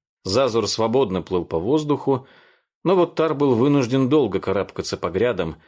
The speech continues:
потом долго по ним же спускаться, шагать сквозь заросли шипастых кустов и переходить вброд ручьи. На закате он выбрался из леса и остановился у неглубокой заводи.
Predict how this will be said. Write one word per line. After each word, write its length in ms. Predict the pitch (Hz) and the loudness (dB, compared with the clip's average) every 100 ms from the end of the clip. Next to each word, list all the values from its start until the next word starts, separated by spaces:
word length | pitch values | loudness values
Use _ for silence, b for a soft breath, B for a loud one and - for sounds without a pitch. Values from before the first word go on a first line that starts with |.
| b b _ | b b _
потом 320 | 98 113 107 | -4 -2 0
долго 280 | 107 107 98 | 2 2 0
по 100 | 98 | 0
ним 200 | 104 104 | 0 0
же 100 | 92 | -2
спускаться, 680 | - 95 - - 120 - - | -6 -6 -4 -2 -4 -4 -8
шагать 340 | - 90 98 | -6 -2 -2
сквозь 260 | - 92 85 | -2 -4 -2
заросли 420 | 92 95 - 85 | 0 -2 -4 -8
шипастых 560 | - - 98 90 - - | -8 -6 -4 -6 -10 -12
кустов 520 | 85 - 110 113 - _ _ _ - | -12 -2 0 -2 -6 _ _ _ -8
и 100 | 131 | -4
переходить 600 | 123 107 - 87 110 - | -2 -2 -2 -4 -4 -6
вброд 340 | 85 90 90 95 | -6 -4 -4 -6
ручьи. 500 | 85 - 73 69 - _ _ _ _ _ _ | -8 -8 -10 -14 -18 _ _ _ _ _ _
На 100 | 113 | -2
закате 420 | 117 135 175 160 143 | -2 0 -2 0 0
он 120 | 135 | 2
выбрался 520 | 135 92 85 78 82 | 2 0 -2 -4 -6
из 140 | 78 80 | -6 -2
леса 440 | 110 139 127 123 B B B B - | 0 2 0 -2 B B B B -2
и 80 | 165 | 0
остановился 840 | 151 147 123 95 107 120 - 139 | 2 0 0 2 0 0 0 -2
у 40 | 123 | 0
неглубокой 600 | 120 113 110 87 82 98 | 0 0 0 0 -2 -2
заводи. 580 | 101 98 76 71 71 | -2 -2 -4 -10 -14